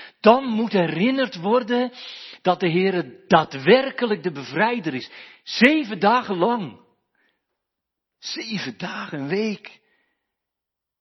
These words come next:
Gemeente, ja, dat, dat, dat moet steeds weer in herinnering worden gebracht.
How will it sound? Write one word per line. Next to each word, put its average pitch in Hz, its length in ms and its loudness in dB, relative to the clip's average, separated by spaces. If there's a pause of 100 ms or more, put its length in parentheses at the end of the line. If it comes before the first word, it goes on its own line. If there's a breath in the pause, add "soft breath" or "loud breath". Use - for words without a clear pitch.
Gemeente, 156 380 -12
ja, 175 220 -10
dat, 131 240 -12 (640 soft breath)
dat, - 180 -2
dat 170 140 -4
moet 160 180 -8
steeds - 520 -4
weer 226 520 -4
in 202 440 -6 (260 soft breath)
herinnering 180 680 -2
worden 139 280 -6
gebracht. 113 800 -12